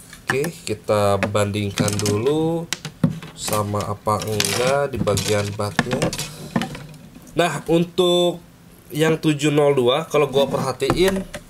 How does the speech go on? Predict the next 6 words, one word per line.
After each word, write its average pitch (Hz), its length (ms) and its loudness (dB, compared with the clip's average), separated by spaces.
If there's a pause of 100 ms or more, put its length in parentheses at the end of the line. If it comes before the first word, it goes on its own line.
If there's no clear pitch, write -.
(500)
batnya 131 400 0
di 151 160 -2
sini 175 240 0
hampir 143 640 0
sama 104 720 -2
panjangnya. 107 720 -4